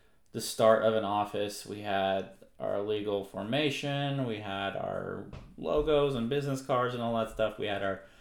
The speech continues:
uh, full-time assistant that was helping. I was working full-time, so it's two of us. It was my assistant and I were working full-time. My partner was working, uh, he, I don't know, he worked maybe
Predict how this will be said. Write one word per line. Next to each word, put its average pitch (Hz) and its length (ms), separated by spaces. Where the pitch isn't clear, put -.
uh, 98 240
full-time 113 640
assistant 113 540
that - 80
was - 120
helping. 123 500
I 104 120
was 110 180
working 107 300
full-time, 104 540
so 107 100
it's 98 120
two 131 240
of 107 100
us. 101 200
It - 80
was 98 120
my 107 120
assistant 101 440
and 110 160
I 110 360
were 113 140
working 107 240
full-time. 120 560
My 101 80
partner 107 520
was 101 220
working, 101 680
uh, 98 400
he, 101 240
I - 140
don't 90 180
know, 92 80
he 95 140
worked 87 260
maybe 87 380